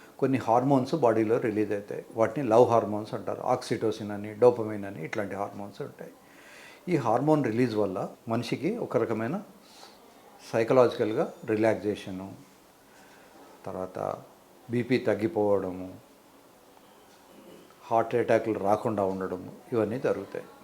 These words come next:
ఎవరైతే శృంగారంలో కూడా పాల్గొనడానికి ఇష్టపడరో, లేదా శృంగారం పాల్గొనడం వల్ల వచ్చే ప్రాబ్లమ్స్, for example, ప్రెగ్నెన్సీ వల్ల కానీ, డిసీజెస్ కానీ ఉన్నాయనుకున్నా,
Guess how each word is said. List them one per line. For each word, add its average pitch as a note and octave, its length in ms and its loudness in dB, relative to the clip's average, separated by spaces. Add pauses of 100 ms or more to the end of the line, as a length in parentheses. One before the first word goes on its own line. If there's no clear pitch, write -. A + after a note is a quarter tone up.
(1400)
ఎవరైతే D#3 460 6
శృంగారంలో B2+ 600 6
కూడా A#2 240 4
పాల్గొనడానికి G#2+ 720 4
ఇష్టపడరో, G2 640 -2 (300)
లేదా B2 240 8
శృంగారం A#2 420 2
పాల్గొనడం G#2 680 0
వల్ల G2+ 360 2 (100)
వచ్చే A2 320 2
ప్రాబ్లమ్స్, G#2+ 720 2 (480)
for G#2 100 -2
example, G#2 340 -4
ప్రెగ్నెన్సీ A2 600 -2
వల్ల G2 240 0
కానీ, G2 460 -4
డిసీజెస్ A2 460 0
కానీ G2+ 260 -2
ఉన్నాయనుకున్నా, G2+ 760 -8